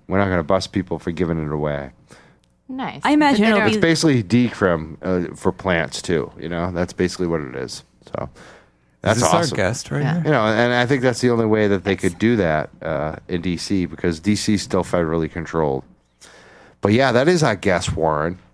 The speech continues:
Speaker 4: <laughs> Sorry.
Speaker 1: Are you, you know what? I, yeah, I just decided you're, you're,
Speaker 4: I
Speaker 1: I
Speaker 4: thought it was another assault rifle guy.
Speaker 1: you're,
Speaker 3: Assault rifle guy.
Speaker 1: you're our butler.
Speaker 3: He, he does
Speaker 4: Oh,
Speaker 3: have,
Speaker 4: okay.
Speaker 3: he does
Speaker 1: He
Speaker 3: have a
Speaker 1: answers the door. Go get, go greet our guest butler. The
Speaker 3: Butler.
Speaker 1: butler's leaving.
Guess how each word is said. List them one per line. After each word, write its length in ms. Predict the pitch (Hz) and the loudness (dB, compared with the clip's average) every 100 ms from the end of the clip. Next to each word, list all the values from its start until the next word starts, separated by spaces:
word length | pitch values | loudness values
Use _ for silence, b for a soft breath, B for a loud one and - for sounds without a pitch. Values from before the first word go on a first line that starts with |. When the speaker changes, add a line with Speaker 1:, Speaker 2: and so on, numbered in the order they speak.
| _ | _
Speaker 4:
<laughs> 320 | - - - 214 | -20 -18 -14 -12
Sorry. 580 | - - - - - - _ _ _ - | -12 -16 -16 -18 -20 -20 _ _ _ -6
Speaker 1:
Are 80 | 95 | 0
you, 240 | 110 123 98 | 2 2 2
you 160 | 117 | 2
know 80 | 123 | 4
what? 200 | 139 139 - | 2 -2 0
I, 180 | 101 - | 0 0
yeah, 220 | 107 101 | 2 2
I 60 | 101 | 2
just 240 | 101 - | 0 -2
decided 400 | 98 92 92 85 | -4 -2 0 0
you're, 260 | 80 92 95 | 0 0 0
you're, 300 | 98 101 101 | 0 2 2
Speaker 4:
I 160 | 98 95 | 2 2
Speaker 1:
I 40 | |
Speaker 4:
thought 160 | 92 190 | 2 2
it 60 | 196 | 4
was 240 | 196 175 160 - | 2 0 -4 0
another 340 | 156 180 175 | 2 2 2
assault 360 | 170 - 160 165 | 0 -2 -4 -2
rifle 360 | 147 123 104 | -4 -4 -8
guy. 180 | 101 92 | -6 0
Speaker 1:
you're, 240 | 107 123 | 2 2
Speaker 3:
Assault 320 | 131 196 226 214 | 2 2 2 4
rifle 280 | 208 202 208 | 2 2 2
guy. 400 | 214 220 202 208 - - | 4 4 0 -4 -10 0
Speaker 1:
you're 300 | 117 143 147 | 2 4 2
our 100 | 117 | 2
butler. 440 | 113 120 85 82 - - | 0 0 -2 -4 -6 -8
Speaker 3:
He, 180 | 240 - | -8 -4
he 140 | - 220 | -2 0
does 180 | 226 | 2
Speaker 4:
Oh, 100 | - 139 | 4 4
Speaker 3:
have, 160 | 254 | 2
Speaker 4:
okay. 120 | 123 196 | 0 0
Speaker 3:
he 120 | 220 | 0
does 180 | 220 233 | 2 2
Speaker 1:
He 60 | |
Speaker 3:
have 100 | - | 4
a 40 | 139 | 4
Speaker 1:
answers 360 | 147 151 147 | 2 2 2
the 100 | 123 | 2
door. 360 | 107 113 101 82 | 2 2 2 2
Go 160 | 117 127 | 0 2
get, 340 | 139 107 107 | 2 0 0
go 220 | 95 120 | 2 2
greet 300 | 131 123 131 | 2 2 4
our 100 | 135 | 4
guest 300 | 127 113 110 | 2 2 2
butler. 380 | 98 87 90 95 B B B B | 0 2 2 0 B B B B
The 140 | 180 | -2
Speaker 3:
Butler. 60 | 143 113 117 135 | 2 4 4 2
Speaker 1:
butler's 140 | 123 | 2
leaving. 460 | 135 127 113 123 | 2 2 2 0